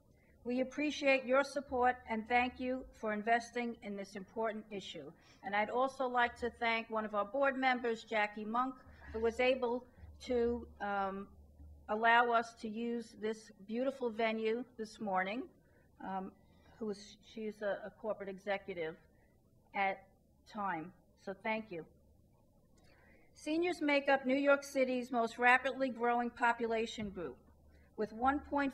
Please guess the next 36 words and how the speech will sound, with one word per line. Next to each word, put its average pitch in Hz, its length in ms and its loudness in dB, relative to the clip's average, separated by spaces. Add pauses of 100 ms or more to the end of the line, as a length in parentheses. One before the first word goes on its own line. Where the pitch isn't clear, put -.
four 262 180 4
million 269 480 2
city 269 380 -6
residents 240 680 0
age 220 540 -6
sixty - 720 -8
and 208 140 -4
over. 190 420 -2 (880)
I'd 220 140 -2
like 302 220 4
to 330 80 -6
give 269 220 -2
you 240 220 0
just 240 300 -2
a - 20 -2
few 277 240 -2
examples 233 680 0
of 202 140 0
the 220 80 -2
ways 254 440 2
in 240 120 0
which 226 260 -4
difta 202 480 0 (520)
and 214 120 -2
many 262 260 4
of 262 100 4
our 240 180 8
creative 247 760 0
and 214 140 -6 (100)
energetic 233 720 0
not-for-profit 240 920 -2
partners 202 600 -2 (520)
help 254 240 2
seniors 240 720 -2
live 214 160 -4
stimulating 233 880 0